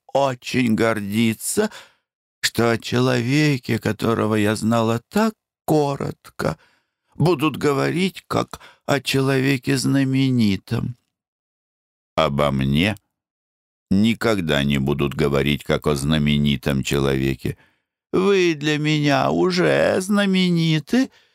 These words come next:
потому что вы в парламенте. Только подумайте... я никогда в жизни не видала члена парламента".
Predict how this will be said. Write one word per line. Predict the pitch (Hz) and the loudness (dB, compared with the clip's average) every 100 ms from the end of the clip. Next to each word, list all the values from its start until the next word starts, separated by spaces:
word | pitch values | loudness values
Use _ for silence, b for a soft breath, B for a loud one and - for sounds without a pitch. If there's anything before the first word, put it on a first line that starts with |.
| b b - | b b -4
потому | 202 185 190 269 | 0 0 2 0
что | - 208 | 0 -2
вы | 185 233 | 0 0
в | - | -2
парламенте. | 226 220 214 208 190 170 175 170 165 175 170 - _ _ _ _ _ _ _ | 0 0 2 2 2 0 -4 -8 -8 -4 -4 -6 _ _ _ _ _ _ _
Только | 156 170 160 180 170 | 0 0 0 0 0
подумайте... | 165 175 165 214 320 330 247 143 143 - 143 131 _ _ _ _ _ _ _ _ | 2 0 0 2 2 2 -2 -4 -8 -6 -6 -6 _ _ _ _ _ _ _ _
я | 123 175 | 0 2
никогда | 180 180 185 147 185 | 2 2 0 0 -2
в | 160 | -2
жизни | 185 208 143 135 135 b b b _ | -2 0 0 0 0 b b b _
не | 151 156 | 0 2
видала | 151 131 175 143 143 | 2 2 0 0 -2
члена | - - 135 143 135 135 | -6 -4 0 0 0 -2
парламента". | - 151 147 143 123 110 123 131 - - 156 | 0 -2 0 0 0 0 -2 -4 -6 -4 -6